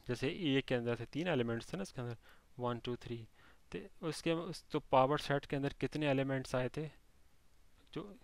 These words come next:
कितने थे उसके अंदर, आठ थे ना, आठ किसके बराबर होता है, टू raise to power three के। इसी तरह वो बता रहे हैं कि अगर किसी सेट के अंदर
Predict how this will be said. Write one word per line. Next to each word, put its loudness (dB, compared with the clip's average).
कितने 0
थे -4
उसके -4
अंदर, 0
आठ 4
थे -2
ना, -10
आठ 4
किसके -2
बराबर 2
होता 0
है, 0
टू 2
raise 0
to -6
power -4
three -6
के। -8
इसी -2
तरह 4
वो 2
बता 4
रहे 4
हैं -2
कि -2
अगर 0
किसी -6
सेट 0
के -4
अंदर 0